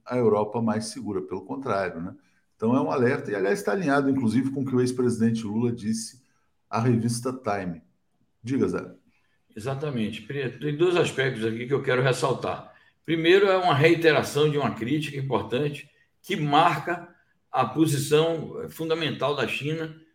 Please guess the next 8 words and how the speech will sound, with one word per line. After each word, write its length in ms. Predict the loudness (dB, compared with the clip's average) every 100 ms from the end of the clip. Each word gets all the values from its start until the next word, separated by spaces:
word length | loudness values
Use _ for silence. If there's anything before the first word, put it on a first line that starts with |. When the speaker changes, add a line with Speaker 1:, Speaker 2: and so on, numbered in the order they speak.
| _ _ -14
Speaker 2:
desde 360 | 0 2 4 0
que 120 | 0
esse 140 | -2 0
conflito 460 | -4 -2 -4 -4
apareceu. 600 | 0 0 -2 -4 -6 -6 -12 _ _ _ -10
A 100 | -6
China 480 | -4 -2 -2 0 0
opina 600 | 0 -2 -2 -2 -2 -8